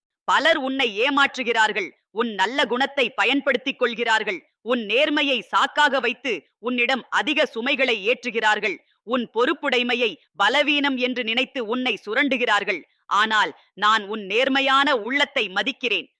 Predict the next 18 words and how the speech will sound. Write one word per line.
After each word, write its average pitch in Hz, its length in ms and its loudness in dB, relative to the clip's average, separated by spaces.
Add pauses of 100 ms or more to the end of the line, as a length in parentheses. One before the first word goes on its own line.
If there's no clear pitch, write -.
உன் 247 240 -2
பொறுப்புணர்வை 269 720 0 (120)
பாராட்டுகிறேன். 214 800 2 (260)
இந்த 220 200 -4 (100)
உலகில் 269 460 0 (100)
உன்னைப் 233 380 -4
போன்ற 277 420 0
தூய்மையான 285 640 2 (160)
ஆத்மாக்கள் 247 640 2 (100)
அரிதாகவே 285 760 2
இருக்கிறார்கள். 220 640 -2 (220)
உன் 220 220 -6
குடும்பத்தில் 262 640 -2 (140)
அமைதியின்மை 247 720 0
நிலவுகிறது. 214 680 -2 (320)
உன் 214 220 -4
வாழ்க்கை 233 480 0
துணையுடன் 247 580 -2